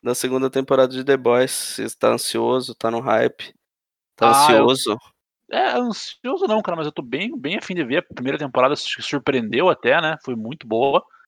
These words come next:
Speaker 1: Melhor dos
Speaker 2: Melhora o
Speaker 1: quadrinhos,
Speaker 2: qua-,
Speaker 1: né?
Speaker 2: melhora o quadrinho <laughs> em muitos níveis, né?
Speaker 1: Exato,
Speaker 2: Tô
Speaker 1: também
Speaker 2: bem,
Speaker 1: acho, cara.
Speaker 2: bem curioso pra ver também.
Speaker 1: Também, cara.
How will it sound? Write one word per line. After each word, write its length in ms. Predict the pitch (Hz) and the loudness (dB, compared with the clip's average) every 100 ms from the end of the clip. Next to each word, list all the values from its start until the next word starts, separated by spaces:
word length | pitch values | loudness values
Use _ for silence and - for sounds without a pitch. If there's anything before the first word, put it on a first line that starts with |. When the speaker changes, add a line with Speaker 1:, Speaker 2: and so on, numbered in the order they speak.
| _ | _
Speaker 1:
Melhor 240 | 127 120 120 | -2 2 4
dos 100 | 123 | 4
Speaker 2:
Melhora 160 | 113 - | 6 6
o 40 | |
Speaker 1:
quadrinhos, 320 | 117 123 131 120 | 6 4 4 2
Speaker 2:
qua-, 120 | 143 | -2
Speaker 1:
né? 20 | - - | -2 2
Speaker 2:
melhora 360 | 139 120 117 151 | 4 6 4 2
o 60 | 143 | 2
quadrinho 520 | 135 226 131 151 196 | -2 -2 -8 -8 -6
<laughs> 40 | |
em 160 | 160 131 | -4 -4
muitos 260 | 127 147 - | -4 -4 -6
níveis, 420 | 120 131 170 135 | -4 -2 -2 -4
né? 100 | 139 139 | -4 -4
Speaker 1:
Exato, 520 | 120 120 123 123 - | -6 -4 0 0 0
Speaker 2:
Tô 60 | |
Speaker 1:
também 220 | 120 123 143 | 0 4 6
Speaker 2:
bem, 20 | |
Speaker 1:
acho, 240 | 127 120 | 4 2
cara. 140 | - 110 | -2 0
Speaker 2:
bem 140 | 131 | 0
curioso 360 | 160 156 156 - | 4 6 6 4
pra 120 | 147 | 2
ver 120 | 139 | 2
também. 300 | 139 123 120 - _ _ _ _ _ _ _ - - | 0 -2 -4 -8 _ _ _ _ _ _ _ -20 -12
Speaker 1:
Também, 420 | - 120 113 113 | -10 -2 -2 -2
cara. 360 | - 117 120 | -4 -4 -6